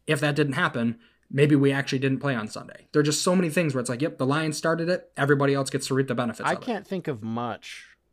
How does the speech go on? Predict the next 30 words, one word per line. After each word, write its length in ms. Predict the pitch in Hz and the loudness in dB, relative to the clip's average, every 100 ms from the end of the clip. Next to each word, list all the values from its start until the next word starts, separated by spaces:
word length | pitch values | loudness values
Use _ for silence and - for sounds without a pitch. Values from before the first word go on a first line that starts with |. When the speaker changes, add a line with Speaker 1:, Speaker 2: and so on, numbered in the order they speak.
| _ _ _ _ _ _ | _ _ _ _ _ _
Speaker 2:
th-, 140 | - - - | -20 -20 -10
that's 340 | 117 113 - | -4 -4 -4
happened 460 | 127 127 - 117 113 | -2 -2 -2 -6 -6
to 100 | 113 | -6
the 100 | 101 | -6
Lions 540 | 95 104 110 101 101 | -4 -4 -6 -8 -12
this 280 | 98 92 - | -14 -14 -12
year 260 | 98 95 | -10 -8
so 240 | 87 - 107 | -8 -8 -10
far 640 | - 139 110 90 90 107 _ _ _ _ _ _ _ | -6 -2 -2 -2 -6 -12 _ _ _ _ _ _ _
through 220 | - 123 | -12 -10
four 300 | - 135 139 | -6 -2 -2
games, 420 | 147 120 95 104 | -2 -4 -6 -10
four 260 | - 117 127 | -12 -8 -6
weeks, 380 | 123 101 - - | -6 -8 -12 -20
that 420 | 113 123 113 104 - | -6 -2 -2 -4 -10
constitutes, 800 | 135 135 127 131 - 117 104 - | -10 -8 -8 -12 -10 -12 -10 -8
like, 220 | 104 110 | -8 -8
a, 240 | 92 95 - _ _ _ | -8 -8 -12 _ _ _
"That's 240 | 90 90 | -12 -12
the 120 | - 131 | -8 -4
Lions," 640 | 160 214 202 170 165 156 | -2 0 -2 -2 -4 -8
'cause 160 | 113 | -8
obviously 380 | 110 117 117 113 | -4 -4 -4 -12
DeAndre 440 | 104 107 123 147 151 | -8 -6 -6 -6 -8
Swift, 540 | - 110 101 - _ _ _ _ _ - | -10 -10 -10 -10 _ _ _ _ _ -12
and 160 | 120 | -8
then 80 | 120 | -6
I 100 | 113 | -6
think 400 | 117 127 113 - | -8 -10 -10 -12